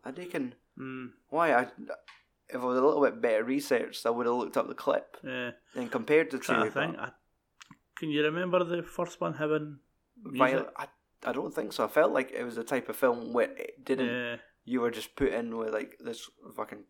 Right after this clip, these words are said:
Speaker 1: cold silence. So
Speaker 2: Yeah.
Speaker 1: you were, the only sound you heard was fucking people screaming.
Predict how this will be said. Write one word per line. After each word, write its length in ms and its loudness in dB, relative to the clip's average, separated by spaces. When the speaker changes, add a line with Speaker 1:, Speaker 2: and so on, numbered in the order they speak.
Speaker 1:
cold 600 -4
silence. 760 -2
So 240 0
Speaker 2:
Yeah. 60 -2
Speaker 1:
you 60 -4
were, 120 -2
the 120 4
only 160 0
sound 340 2
you 60 0
heard 180 0
was 160 -10
fucking 260 -4
people 320 -6
screaming. 460 0